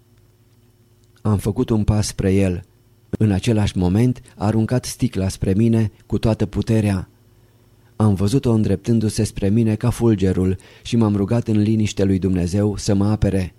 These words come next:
Nici nu am avut timp să mă feresc. Așteptam ca sticla să mă lovească în față,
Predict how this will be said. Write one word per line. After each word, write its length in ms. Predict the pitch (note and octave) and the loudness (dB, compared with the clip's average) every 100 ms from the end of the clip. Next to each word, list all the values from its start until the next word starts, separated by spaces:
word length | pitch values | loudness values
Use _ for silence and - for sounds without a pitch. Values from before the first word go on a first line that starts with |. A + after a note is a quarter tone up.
| _ _ _ _ _ _ _ _ - | _ _ _ _ _ _ _ _ -2
Nici 360 | G#2 A#2+ - | 2 2 2
nu 120 | G#2+ | 0
am 120 | G2+ G2 | 0 0
avut 280 | F#2 A#2 | -2 -4
timp 240 | - A#2 G#2+ | -2 -2 -2
să 140 | F#2+ | -2
mă 100 | G2 | -2
feresc. 540 | G2 G2+ G#2+ G2+ - - _ _ _ | -2 0 0 -2 -8 -20 _ _ _
Așteptam 500 | G#2 - G2+ B2+ C3 | -4 -2 -4 0 -2
ca 140 | G#2 | -2
sticla 460 | F#2+ - G#2 G#2+ A#2 | -4 -4 -4 -2 -2
să 160 | - G#2+ | -2 0
mă 100 | G2+ | 0
lovească 460 | G2 A#2+ A2+ - | 0 0 -2 0
în 100 | G2+ | -2
față, 500 | F#2+ A#2+ - G2+ F#2 | 0 -2 -2 -4 -4